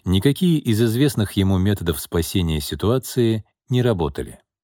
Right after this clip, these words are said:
Чего он только не перепробовал, лучше не становилось. И тогда он стал искать быстрый и эффективный способ перехода на новый уровень развития. Иначе говоря, отправился на поиски ежедневных практик,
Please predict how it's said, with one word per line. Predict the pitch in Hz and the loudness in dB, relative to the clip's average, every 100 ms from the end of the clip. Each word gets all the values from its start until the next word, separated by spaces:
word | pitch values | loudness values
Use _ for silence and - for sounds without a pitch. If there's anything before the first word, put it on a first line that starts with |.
| _ _ _ _ _ _ _ | _ _ _ _ _ _ _
Чего | - 104 113 | 0 2 4
он | 175 139 | 2 4
только | 143 107 98 | 2 4 2
не | 95 | 2
перепробовал, | 80 90 113 151 151 147 147 117 - - | 2 0 2 2 2 2 2 2 -6 -4
лучше | 98 98 98 - 104 95 - | 0 2 0 0 2 2 0
не | 95 87 | 0 0
становилось. | 78 90 90 113 104 65 - - _ _ - - - | 0 0 2 2 0 -4 -10 -16 _ _ -20 -20 -10
И | - 87 | -4 0
тогда | 107 151 | 2 2
он | 170 | 0
стал | - 147 139 | 2 4 4
искать | - 208 85 | 2 0 0
быстрый | 80 135 - 117 117 | 0 -2 0 0 0
и | - 110 92 | 0 -2 -2
эффективный | - 95 - 95 87 | -2 -4 -2 0 0
способ | 85 - 143 - 123 - - | -2 0 0 2 -2 -4 -8
перехода | 107 92 78 - 92 95 113 - | -4 -2 -2 -2 0 2 0 0
на | 104 92 | 0 2
новый | 85 85 78 113 - | 2 0 0 -2 0
уровень | 98 82 76 78 | -2 0 0 0
развития. | 82 98 139 143 - 69 - _ _ _ _ _ - | 0 2 0 -2 -2 -4 -6 _ _ _ _ _ -10
Иначе | 92 107 110 | -4 -2 -2
говоря, | 101 101 110 127 | 0 4 4 4
отправился | 117 101 131 139 127 117 | 0 -2 2 2 2 0
на | 107 104 | 0 0
поиски | 123 120 - - 107 - | 0 0 -2 -2 -2 0
ежедневных | 104 98 113 104 85 78 73 - | 0 2 2 2 0 0 -4 -4
практик, | - 156 - 76 - | 0 0 -2 -8 -8